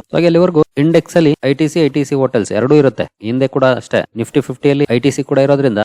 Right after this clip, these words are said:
so Nifty ಫಿಫ್ಟಿ ಒನ್ ಆಗುತ್ತೆ ಸ್ಟಾಕ್ಸ್. ಅದಕ್ಕೆ ಸರ್ಟೈನ್ ರೂಲ್ಸ್ ಇರುತ್ತೆ, ಡಿಲೀಟ್ ಆಗುತ್ತೆ ಐ ಟಿ ಸಿ ಹೋಟೆಲ್ಸ್, but ಅದಕ್ಕೆ ತ್ರೀ ಡೇಸ್ ಟೈಮ್ ಇರುತ್ತೆ. ಅದರಲ್ಲೂ ಆ ತ್ರೀ ಡೇಸ್ ಅಲ್ಲಿ ಸ್ಟಾಕ್ ಸರ್ಕ್ಯೂಟ್ಸ್ ಅಲ್ಲಿ ಮೂವ್ ಆಗೋಗಿಲ್ಲ, in case ಸರ್ಕ್ಯೂಟ್ಸ್ ಅಲ್ಲಿ ಮೂವ್ ಆದ್ರೆ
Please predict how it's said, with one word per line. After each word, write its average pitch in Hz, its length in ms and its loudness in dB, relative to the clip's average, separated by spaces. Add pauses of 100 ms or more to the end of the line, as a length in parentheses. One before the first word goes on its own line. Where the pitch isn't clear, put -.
(100)
so 127 140 -4
Nifty 135 260 -4 (140)
ಫಿಫ್ಟಿ 151 340 -2
ಒನ್ 156 160 -2
ಆಗುತ್ತೆ 131 260 -4 (200)
ಸ್ಟಾಕ್ಸ್. - 320 -4 (180)
ಅದಕ್ಕೆ 131 280 -2
ಸರ್ಟೈನ್ 147 340 0
ರೂಲ್ಸ್ 147 260 0
ಇರುತ್ತೆ, 147 220 -4 (120)
ಡಿಲೀಟ್ 131 320 -4
ಆಗುತ್ತೆ 127 280 -6 (100)
ಐ - 80 -6
ಟಿ 123 120 -4
ಸಿ 120 140 -6
ಹೋಟೆಲ್ಸ್, 110 380 -2 (180)
but 127 160 -4
ಅದಕ್ಕೆ 135 220 -6 (120)
ತ್ರೀ 135 120 2 (120)
ಡೇಸ್ 127 180 0 (140)
ಟೈಮ್ 113 240 0
ಇರುತ್ತೆ. 87 300 -6
ಅದರಲ್ಲೂ 139 280 2 (320)
ಆ - 20 2 (180)
ತ್ರೀ 123 200 -4
ಡೇಸ್ 123 220 -2
ಅಲ್ಲಿ 123 120 -6 (140)
ಸ್ಟಾಕ್ 117 260 -2 (120)
ಸರ್ಕ್ಯೂಟ್ಸ್ 127 560 -4 (180)
ಅಲ್ಲಿ 127 220 0
ಮೂವ್ 120 200 0
ಆಗೋಗಿಲ್ಲ, 117 380 0 (300)
in 107 160 -12
case 127 200 -4
ಸರ್ಕ್ಯೂಟ್ಸ್ 120 420 -6
ಅಲ್ಲಿ 123 160 -4
ಮೂವ್ 123 140 -4
ಆದ್ರೆ 120 180 -4